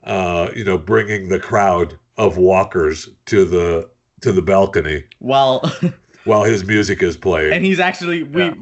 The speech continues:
Speaker 2: a rare time we see Beta smile and actually kinda lip syncing to his own song.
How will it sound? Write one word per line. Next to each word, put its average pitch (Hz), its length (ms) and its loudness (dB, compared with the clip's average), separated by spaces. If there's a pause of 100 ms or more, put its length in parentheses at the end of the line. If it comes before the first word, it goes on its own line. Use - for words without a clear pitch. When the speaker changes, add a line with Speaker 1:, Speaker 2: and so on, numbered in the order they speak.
Speaker 2:
a 147 100 -2
rare 160 240 -2
time 170 180 -4
we 156 80 -8
see 156 240 -8
Beta 139 340 -2
smile 127 920 -2
and 131 100 -8
actually 139 280 -8
kinda 147 240 -4
lip 156 260 -4
syncing 143 460 -6
to 151 160 -4
his 143 160 0
own 151 200 0
song. 147 520 -2